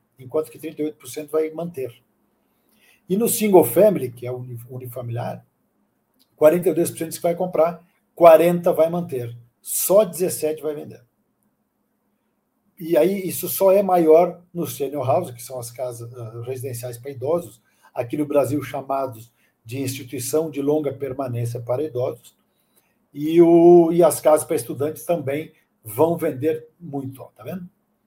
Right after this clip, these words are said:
Quem vai comprar são só dezenove por cento e cinquenta e seis por cento, o número, inclusive, é parec-, é idêntico,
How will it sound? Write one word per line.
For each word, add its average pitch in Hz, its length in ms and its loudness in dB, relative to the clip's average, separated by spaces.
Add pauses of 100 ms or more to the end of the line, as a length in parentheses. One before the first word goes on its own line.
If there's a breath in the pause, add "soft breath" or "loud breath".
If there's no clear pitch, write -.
(760)
Quem 175 180 0
vai 156 240 4
comprar 147 460 0
são - 200 -10
só 139 220 -10
dezenove 143 340 -10
por 151 120 -14
cento 165 260 -14
e 180 60 -12
cinquenta 160 520 -12
e 139 60 -8
seis 139 320 -12
por - 180 -20
cento, 127 280 -16 (320 soft breath)
o 156 40 -10
número, 165 220 -4
inclusive, 139 340 -4
é 139 60 -2
parec-, 143 340 -6
é 139 120 -8
idêntico, 143 680 -8